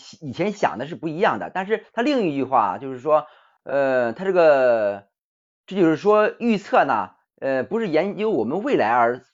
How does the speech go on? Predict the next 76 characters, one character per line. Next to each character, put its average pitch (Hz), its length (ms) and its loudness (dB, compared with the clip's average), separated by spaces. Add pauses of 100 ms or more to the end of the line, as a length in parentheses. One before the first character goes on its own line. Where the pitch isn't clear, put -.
来 139 160 -2
做 156 180 -4
什 95 140 -12
么， 95 100 -12
而 139 220 -6
是 175 240 -10
研 160 240 -2
究 214 120 0
我 131 140 0
们 117 160 -8
现 240 320 -4
在， - 240 -4 (280)
呃， 107 420 -6
做 135 160 -6
什 101 160 -10
么。 92 160 -10 (200)
他 185 120 0
又 185 260 2
用 185 220 -2
了 139 100 2
一 147 80 -2
个 160 140 0
这 156 100 -4
个 139 120 0
区 226 180 -10
块 220 180 2
链 269 260 -4
的 110 120 -4
这 104 100 -10
个 98 100 -6
例 107 240 -8
子， - 300 -14 (320)
说， 170 320 0 (360)
呃， 131 220 -2
这 190 80 -8
个 196 80 2
区 214 160 -4
块 214 140 4
链 214 180 4
啊， 135 120 2
因 151 100 -6
为 151 80 -6
现 151 240 -8
在 143 320 0 (100)
很 185 260 -2
火， - 480 -10 (220)
有 127 80 -4
的 170 80 0
时 139 160 -6
候 135 300 2 (160)
现 180 140 0
在 175 80 4
不 208 100 -8
懂 135 160 -2
区 160 140 -14
块 170 120 2
链， 160 300 -2
未 170 100 2
来 147 140 4
不 165 140 -4
懂 117 140 -6
区 175 120 -10
块 156 140 -2
链 143 180 -4
会 190 140 -2
不 165 140 -4
会 180 140 0
被 175 220 0
淘 143 220 2
汰？ - 260 -2 (460)
但 247 140 2
是 254 100 -2
呢， 180 120 4
这 240 140 -6
个 170 120 2
是， - 120 -12